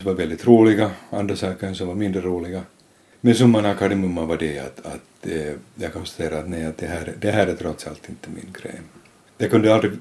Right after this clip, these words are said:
riktigt njuta av, liksom, företagarskapets frihet, utan såg mig trots allt ändå som en, en sån här åtta till fyra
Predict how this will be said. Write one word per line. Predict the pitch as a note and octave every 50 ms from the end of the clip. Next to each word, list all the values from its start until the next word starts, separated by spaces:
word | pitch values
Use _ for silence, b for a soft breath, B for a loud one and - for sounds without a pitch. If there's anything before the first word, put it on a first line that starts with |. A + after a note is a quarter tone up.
| - -
riktigt | - G#2+ A2 - - - E2+ - - _ _ - - A#2 -
njuta | G2+ F#2 F#2 F2+ E2 - - F2 D#2+ D#2+
av, | D#2+ - - -
liksom, | - G#2 G2 - - F2+ F2+ F2+ F#2 _ _ - _ _ _ -
företagarskapets | - F#2+ F2+ F2 E2 - - E2 E2 E2+ E2+ E2+ - - - E2 E2 - - - F2 - - - - - B B B B B B _
frihet, | - - - - G#2+ F#2+ F#2 E2+ - - - - - - - - - B B B B B B B B
utan | - G2+ F#2 - F#2+ F#2+
såg | F#2+ - G#2 F2+ F2+
mig | F2+ F2 F2 F2+ - - -
trots | - - A2+ G#2 - - -
allt | F2 E2 - -
ändå | E2+ D#2+ D#2 D2+ C#2+ - _ -
som | - - - D#2 D#2 D#2
en, | D#2+ - - - _ - _ _ _ -
en | G2+ F2+ F2
sån | E2 E2+ E2 D#2
här | D#2 E2 E2 E2 D#2 C#2+ - B B B B B B B B B B B B B B B B B - -
åtta | F2 E2 - - -
till | F2 - F#2+ F2+
fyra | - F#2+ F2+ E2 E2